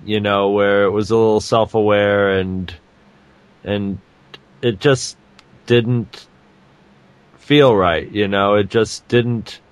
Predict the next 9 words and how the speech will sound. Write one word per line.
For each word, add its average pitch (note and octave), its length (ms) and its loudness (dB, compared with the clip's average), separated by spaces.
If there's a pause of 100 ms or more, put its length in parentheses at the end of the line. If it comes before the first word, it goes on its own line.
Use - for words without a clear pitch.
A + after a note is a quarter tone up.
(600)
It's A#2+ 200 -4
another C#3+ 400 4
thing C3+ 360 -2
where A#2+ 200 2
I A2+ 140 2
would B2 160 2
have A#2+ 120 -6
picked B2 240 -4
somebody G#2 800 -2